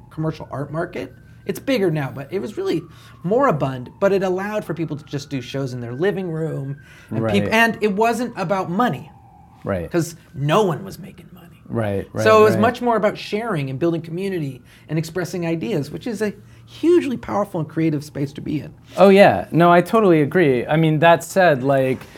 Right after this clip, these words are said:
Speaker 2: if, if anyone is going to keep making art after the age of twenty-five or
Speaker 1: Yeah.
Speaker 2: something and
Speaker 1: Yeah.
Speaker 2: wants to have a family, if that's
Speaker 1: Of
Speaker 2: in the
Speaker 1: course.
Speaker 2: picture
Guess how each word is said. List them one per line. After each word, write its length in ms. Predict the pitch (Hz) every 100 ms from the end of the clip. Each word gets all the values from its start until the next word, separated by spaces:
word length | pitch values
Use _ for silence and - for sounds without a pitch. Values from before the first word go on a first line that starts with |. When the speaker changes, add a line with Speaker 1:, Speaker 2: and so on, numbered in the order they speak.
| - -
Speaker 2:
if, 340 | 143 135 - -
if 180 | 151 156
anyone 400 | 160 165 151 143
is 120 | 131
going 300 | - 139 135
to 120 | 131
keep 300 | 123 - 143
making 520 | 131 131 127 127 123 117
art 400 | 131 135 127 -
after 420 | 120 110 - 123
the 160 | 117
age 320 | 117 117 107 120
of 400 | 113 104 104 - - _ _ - -
twenty-five 920 | - 139 123 120 - 131 127 127 113
or 100 | 117
Speaker 1:
Yeah. 60 | 113
Speaker 2:
something 640 | 107 131 123 120 113 110
and 120 | 113 113
Speaker 1:
Yeah. 40 |
Speaker 2:
wants 280 | 113 117 -
to 120 | 117
have 160 | 107 104
a 60 |
family, 640 | 107 120 113 120 117 113 113
if 160 | 107
that's 320 | 110 110 110 -
Speaker 1:
Of 40 |
Speaker 2:
in 60 | 170
the 60 |
Speaker 1:
course. 120 | 104
Speaker 2:
picture 500 | - 113 - 113 107